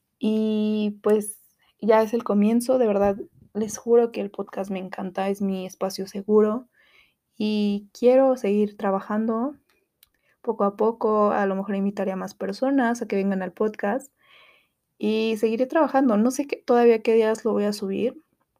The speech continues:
Yo creo que este lo voy a subir el lunes, pero no sé si los lunes van a ser los días para subir podcast. Hmm, no lo sé, lo veremos. <laughs>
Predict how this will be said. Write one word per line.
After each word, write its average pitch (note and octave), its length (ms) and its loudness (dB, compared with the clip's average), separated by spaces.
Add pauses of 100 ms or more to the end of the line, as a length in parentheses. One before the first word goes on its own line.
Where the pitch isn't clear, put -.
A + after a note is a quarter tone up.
(720)
Yo B3+ 80 -10
creo B3 120 4
que B3+ 120 6
este B3 280 4
lo A#3+ 120 4
voy G#3 120 4
a G3+ 60 2
subir F#3+ 460 -2
el G3 200 -2
lunes, G3+ 500 -4
pero A3 200 -2
no G#3+ 120 0
sé G#3+ 140 -4
si G#3+ 160 -6
los - 320 -4
lunes A#3 400 -2
van - 140 -6
a - 60 -8
ser - 220 -10
los - 240 -10
días - 220 -8
para - 180 -10
subir G3+ 360 -10 (100)
podcast. C#4+ 580 -4 (480)
Hmm, B3+ 440 0 (760)
no B3+ 140 2
lo C4 120 4
sé, G3+ 440 -2
lo A#3 220 2
veremos. G3 540 0 (220)
<laughs> - 220 -10